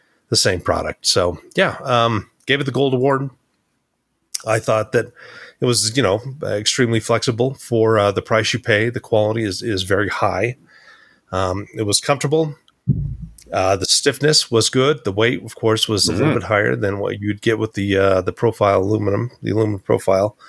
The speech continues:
Speaker 1: frames. But other than that, you know, if, if you're an enthusiast but don't wanna spend a whole lot of money, but you want a kind of permanent cockpit to do your racing on or your flight sim,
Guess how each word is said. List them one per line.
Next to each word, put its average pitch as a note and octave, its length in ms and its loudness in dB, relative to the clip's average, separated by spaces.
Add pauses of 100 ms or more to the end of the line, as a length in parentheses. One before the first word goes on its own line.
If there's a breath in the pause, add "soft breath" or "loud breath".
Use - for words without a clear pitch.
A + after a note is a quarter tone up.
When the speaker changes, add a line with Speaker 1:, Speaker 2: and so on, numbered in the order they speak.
(380 loud breath)
Speaker 1:
frames. A#2+ 640 0 (100)
But A2 300 -2 (680 soft breath)
other D3 220 -2
than A2+ 80 -4
that, D3+ 320 0 (160)
you B2 100 -4
know, A2+ 220 0
if, - 220 -8
if B2 260 -2
you're E3+ 460 0 (120)
an B2 140 2
enthusiast A#2+ 800 0 (400)
but A2 140 -6
don't B2+ 160 2
wanna C3+ 140 0
spend C3 220 0
a A#2+ 40 0
whole C#3 160 0
lot A#2+ 180 2
of G#2 60 -2
money, A2 360 0
but G#2 200 -6
you C3 140 0 (100)
want A2 600 0 (560)
a G2+ 200 0
kind A#2 260 0
of G#2+ 140 -2
permanent A#2+ 640 0
cockpit B2 520 -2 (380)
to A2 100 -4
do A2 100 0
your G2+ 120 0
racing A#2 400 0
on E2 260 -8
or G2+ 220 0
your G#2 120 -2
flight C3+ 300 0
sim, G2 380 -2